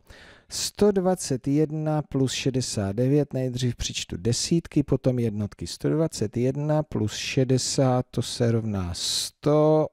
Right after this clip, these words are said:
osmdesát jedna plus devět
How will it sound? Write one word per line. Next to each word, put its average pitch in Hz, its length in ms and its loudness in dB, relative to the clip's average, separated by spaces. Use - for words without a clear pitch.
osmdesát 123 1160 -2
jedna 131 360 2
plus 98 340 -2
devět 117 460 2